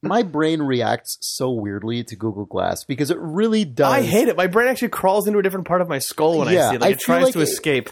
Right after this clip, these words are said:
Speaker 1: I feel like it actually. So, okay, we know from just reality, right, that everyone has, like, not ev-, I mean, whatever. I don't know. I don't know how true this is in a literal sense, but, like, we know that humans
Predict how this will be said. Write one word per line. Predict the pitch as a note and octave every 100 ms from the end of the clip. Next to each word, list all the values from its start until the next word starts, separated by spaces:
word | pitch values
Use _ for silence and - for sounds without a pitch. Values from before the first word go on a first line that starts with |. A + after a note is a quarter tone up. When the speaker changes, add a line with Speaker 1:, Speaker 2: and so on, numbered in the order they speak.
| -
Speaker 1:
I | G#3+ -
feel | B3+
like | C4+
it | A#3 -
actually. | C#3 E3+ - F3+ E3 - -
So, | - F#3+ - -
okay, | C#3 A2+ F2
we | A2+ F3
know | G#3+ A3 F#3+ E3+ - _ _ _ -
from | E3 D3+ C3+
just | B2 C3+ -
reality, | A#2 B2 A#2+ A2+ G#2+ F#2 F2+
right, | F#2+ A2 A2+
that | - -
everyone | D3+ A#2 C3+ B2 A2+
has, | - G#2 G2 F#2+ E2+ - _ _ _ _ _ _
like, | C#3 C3 - _ _ -
not | D3+
ev-, | A#2+ G2 -
I |
mean, | A2+ F#2+ F2 _
whatever. | B2+ G#2+ D#2+ E2 -
I | -
don't | G#2+ F2
know. | E2+ -
I | A2
don't | G#2
know | F#2+
how | F#2
true | A2 G2
this | F2+
is | G2 F2
in |
a | F2
literal | F2+ G#2+ G2+
sense, | - G2 G2
but, | B2+
like, | A#2+ B2 _ - _
we | D#3 E3+
know | D3+ F#3
that | E3 D3+
humans | - D3 B2+ G#2+ G2+ -